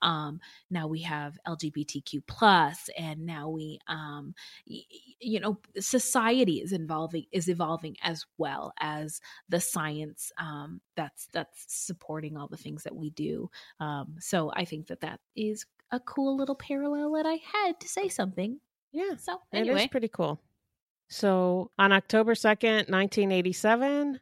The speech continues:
Speaker 2: or on the early morning of October third, nineteen eighty-seven, Doctor Susan Helms was murdered. Doctor Helms was a neurosurgery resident.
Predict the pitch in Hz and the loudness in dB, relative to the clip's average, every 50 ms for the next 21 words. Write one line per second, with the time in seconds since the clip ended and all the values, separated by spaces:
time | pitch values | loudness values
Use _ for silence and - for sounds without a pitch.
0 | _ _ _ - - - - _ _ - 185 190 190 185 180 175 175 180 180 - | _ _ _ -20 -20 -20 -20 _ _ 6 10 10 12 12 10 10 8 8 6 4
1 | - 180 170 170 170 160 170 160 170 175 175 170 175 175 175 175 175 175 175 175 | 4 4 4 4 4 2 2 4 4 4 6 6 4 4 4 2 2 2 2 0
2 | 175 175 170 - 156 156 156 156 156 156 - - - 156 160 - - 170 160 151 | 0 -2 -2 0 0 2 2 2 2 2 0 0 -2 -2 -2 -2 -2 0 0 0
3 | 156 - - 175 175 180 175 170 151 143 139 - - 143 139 135 135 135 135 - | 0 2 2 2 2 2 2 0 0 -2 -2 -4 -4 -4 -2 -4 -4 -6 -8 -6
4 | - 147 143 147 170 196 220 233 247 _ _ _ - - - _ _ _ _ 160 | -4 -2 -2 -2 -2 -2 -2 -4 -6 _ _ _ -20 -20 -20 _ _ _ _ 4
5 | 160 160 - _ - 160 156 156 156 - - - 185 175 170 170 175 170 175 175 | 4 4 2 _ 0 0 0 2 0 -2 0 0 0 0 2 0 0 0 0 -2
6 | 165 - 175 165 160 160 165 170 165 - 170 165 151 - 160 147 139 135 127 120 | -2 0 0 0 2 0 0 -2 -2 0 0 0 0 0 -4 -4 -4 -6 -8 -10
7 | - 92 - 147 _ _ _ _ _ _ _ _ _ _ _ _ _ - 214 208 | -14 -16 -16 -18 _ _ _ _ _ _ _ _ _ _ _ _ _ 6 8 8
8 | 220 - - 240 233 240 226 208 208 214 214 214 220 208 - 202 190 190 185 180 | 8 8 6 6 8 10 10 10 10 8 6 6 4 2 4 6 8 8 8 8
9 | - 180 170 175 170 170 175 - - - 120 170 160 160 180 180 180 185 190 196 | 6 6 6 8 6 4 2 0 -4 -6 -4 -2 2 4 6 6 8 8 6 6
10 | 185 - - 190 180 175 170 175 170 170 170 170 160 165 160 156 - 147 - 117 | 4 2 4 4 4 4 4 2 2 2 2 2 2 2 2 2 0 -2 -2 -4
11 | - - - - - | -4 -6 -10 -14 -14